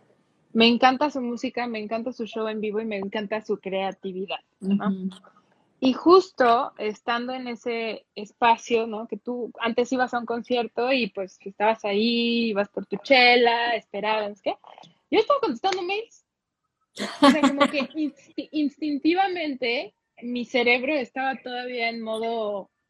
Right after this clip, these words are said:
Speaker 1: pues, aquí estoy, no tengo nada que hacer. Entonces, durante como veinte minutos del inicio yo estaba contestando, no, estaba, o sea, no había empezado el show ni nada,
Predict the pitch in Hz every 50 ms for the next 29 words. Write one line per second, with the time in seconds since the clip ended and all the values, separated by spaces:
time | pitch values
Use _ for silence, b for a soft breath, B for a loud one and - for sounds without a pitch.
0 | _ _ 247 220 - 233 - - 320 320 - - 370 370 370 359 359 _ _ _
1 | 294 302 - - 330 311 320 311 311 311 294 285 - - 311 302 277 247 311 294
2 | 320 320 B B B B B B B B - 226 220 262 277 277 285 294 262 311
3 | 302 311 294 285 294 294 277 - _ _ 370 330 214 214 208 208 - _ 285 285
4 | 214 285 311 320 285 370 320 330 302 285 302 247 - 320 311 254 - 285 254 240
5 | 226 214 220 233 254 240 - 302 311 285 262 285 269 - 277 277 277 277 277 240
6 | 226 202 240 247 240 247 269 269 247 233 - - 302 320 311 277 233 226 226 240
7 | 220 220 226 233 247 269 269 262 262 247 - 233 220 208 208 208 - 262 247 233
8 | 226 196 202 208 220 220 208 196 -